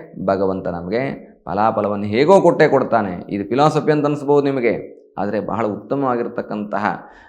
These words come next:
ಅವಶ್ಯಕತೆ ಇರತಕ್ಕಂತಹ ಜ್ಞಾನ ಮಾರ್ಗ. ವಿಷ್ಣು ಸಹಸ್ರನಾಮವೇ ಹಾಗೆ. ವಿಷ್ಣು ಸಹಸ್ರನಾಮವನ್ನು ಪಠಣ ಮಾಡ್ತಕ್ಕಂಥದ್ರಿಂದ ಎಂಥದ್ದೇ ಕಷ್ಟಗಳಿದ್ರೂ ಕೂಡ ಪರಿಹಾರ ಆಗತ್ತೆ. ಪ್ರತಿಯೊಂದು ನಾಮಗಳಿಗೂ ಕೂಡ, ಪ್ರತಿಯೊಂದು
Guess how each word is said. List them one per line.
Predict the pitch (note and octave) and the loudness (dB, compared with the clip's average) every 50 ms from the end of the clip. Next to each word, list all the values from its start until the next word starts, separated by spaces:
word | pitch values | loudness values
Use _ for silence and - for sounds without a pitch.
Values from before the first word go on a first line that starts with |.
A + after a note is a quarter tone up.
| - - | -6 0
ಅವಶ್ಯಕತೆ | - G#2+ C3 D#3 D#3+ D#3+ D#3+ F3+ E3 E3 F3 E3+ D#3+ | 2 6 6 6 6 6 4 4 4 6 6 6 6
ಇರತಕ್ಕಂತಹ | D3+ C#3+ - - - - A#2 A#2 A2 - - A2+ G#2 G2 | 4 4 2 -2 -4 -4 -4 -6 -4 -6 -4 -2 -2 -2
ಜ್ಞಾನ | G#2 G2 G2 G2 G2 G2 F#2+ F#2 | -2 -4 -2 -2 -2 -2 -2 -4
ಮಾರ್ಗ. | F#2 F2 E2+ E2+ E2+ D#2+ - F2 E2+ E2 E2+ - - _ _ _ - | -4 -4 -4 -4 -6 -4 -4 -6 -6 -6 -10 -14 -18 _ _ _ -8
ವಿಷ್ಣು | G2+ G2+ - - A#2 A2+ G#2+ | -8 -8 -6 -6 -6 -6 -2
ಸಹಸ್ರನಾಮವೇ | A2+ G#2 G#2+ A#2 A2+ - A#2+ A#2+ B2 B2 B2 B2 B2+ C#3 C#3 | -2 -2 -2 -2 -2 -4 -2 -2 0 0 0 0 2 2 2
ಹಾಗೆ. | C#3 C3+ A#2+ A#2 A2+ F#2+ - - - - - - _ _ - - | 4 4 2 2 2 -2 -2 -6 -16 -20 -20 -20 _ _ -10 -6
ವಿಷ್ಣು | G#2 G#2 G#2 - C#3+ C#3+ C3+ | -6 -6 -4 -2 -2 -2 0
ಸಹಸ್ರನಾಮವನ್ನು | B2 B2+ B2+ C3 C3 B2+ B2 B2 B2 A#2+ A#2 A#2 A2+ A2 A2 G#2+ G2+ G2 | 0 0 0 0 0 -2 -2 -2 -2 -2 -2 -2 -2 -2 -2 -2 -2 -2
ಪಠಣ | - F#2+ - B2 C3+ D#3 | -2 -4 -2 0 0 0
ಮಾಡ್ತಕ್ಕಂಥದ್ರಿಂದ | D3+ C#3 B2 A#2 - A#2 G#2 - - G2+ G2 F#2 F#2 F#2+ F#2 F2+ F#2 F2+ F#2 F2+ A2+ B2 C3 C#3 - - - - _ _ - - | 2 2 0 0 0 -4 -4 -4 -4 -6 -6 -2 -2 -4 -4 -4 -8 -6 -2 0 0 0 0 -2 -4 -8 -14 -20 _ _ -10 -6
ಎಂಥದ್ದೇ | - G2+ B2 D3 D#3+ - E3+ E3+ D#3+ D3+ F3+ F#3 F#3 F3+ | -4 -2 -2 -2 2 4 2 4 4 6 6 6 6 6
ಕಷ್ಟಗಳಿದ್ರೂ | E3 D#3 - D#3+ - D3+ C3 C3 A#2+ A2+ G#2+ A2 G#2 | 6 4 2 2 0 0 2 2 0 0 -2 -4 -4
ಕೂಡ | G#2+ A2+ G#2+ | -2 -2 -2
ಪರಿಹಾರ | G2 F#2+ G2+ G2+ G#2+ G#2 F#2+ F#2 | -2 -2 -2 -2 0 0 0 0
ಆಗತ್ತೆ. | F#2 F#2 F2+ F2+ - - F#2+ F#2 F2+ | -2 -4 -4 -6 -6 -4 -2 -2 -2
ಪ್ರತಿಯೊಂದು | F2+ - - A2+ A2 - C3+ C#3 C3+ C3+ C3+ C#3 C#3 C3+ C3+ C3+ | -2 -2 -4 -4 -4 -2 -2 -2 0 0 0 -2 0 0 0 0
ನಾಮಗಳಿಗೂ | B2+ A2 G#2 A2 B2 C#3+ D3+ D3+ C3+ C#3 C3 B2 - - G#2 | 0 0 0 2 2 2 2 2 2 2 0 0 0 -2 -6
ಕೂಡ, | - - G#2 G2 | -4 -4 -2 -2
ಪ್ರತಿಯೊಂದು | F2 F2 - - - - - B2 B2 B2 B2+ B2+ B2+ | -2 -4 -6 -10 -10 -4 -2 0 0 0 0 2 2